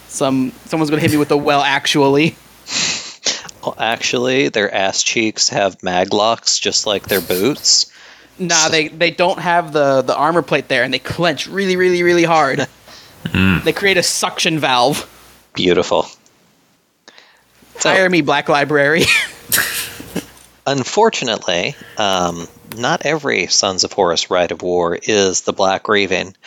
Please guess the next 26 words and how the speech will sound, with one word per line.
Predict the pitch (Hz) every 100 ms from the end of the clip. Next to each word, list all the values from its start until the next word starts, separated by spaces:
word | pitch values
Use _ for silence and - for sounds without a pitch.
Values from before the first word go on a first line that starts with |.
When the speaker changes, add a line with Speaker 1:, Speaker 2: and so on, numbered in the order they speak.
| - - - 123
Speaker 2:
On | 120
the | -
other | 151 175
side, | - 113 107 104
we | 113 120
also | 131 160 165
have | 143 139
the | -
Long | 104 123 135 92
March. | 85 82 - - - _ -
I | 113
have | 110
not | 107 127 -
heard | 117 110
as | 101 117
many | 104
good | 107 113 -
things | 117 113
about | 113 107 110
this. | 80 - - - - _ - - - -
Speaker 3:
You | 226 160
know | 151 180
why? | 123 175 208 - - - - - - - -
Speaker 2:
It's | 143 127
not | 135 -
very | 156